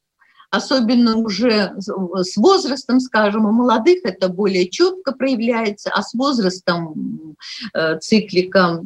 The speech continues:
м, или влияние как бы, э,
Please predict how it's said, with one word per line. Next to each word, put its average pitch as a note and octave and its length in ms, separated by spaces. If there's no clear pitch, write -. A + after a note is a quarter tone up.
м, D#3+ 380
или F3+ 200
влияние G3+ 680
как F#3 340
бы, F3 140
э, E3+ 120